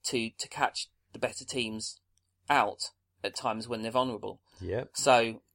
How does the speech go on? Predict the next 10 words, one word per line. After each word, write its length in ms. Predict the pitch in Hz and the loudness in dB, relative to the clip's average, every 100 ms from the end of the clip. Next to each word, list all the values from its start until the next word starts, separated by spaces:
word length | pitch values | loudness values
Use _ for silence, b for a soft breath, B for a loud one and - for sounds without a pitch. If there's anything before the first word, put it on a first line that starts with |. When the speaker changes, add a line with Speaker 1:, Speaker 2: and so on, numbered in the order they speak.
| _ - | _ -2
Speaker 1:
that 180 | 151 | 0
game 180 | 160 147 | 2 0
was 140 | 127 135 | 0 -2
never 180 | 127 | -2
safe. 580 | 107 - 120 95 - - _ - | -2 0 0 -2 -10 -16 _ -6
Um, 300 | 110 110 110 - | 0 0 0 -4
I 60 | |
think 160 | - 180 | -6 -6
there 60 | |
was, 140 | 165 | -6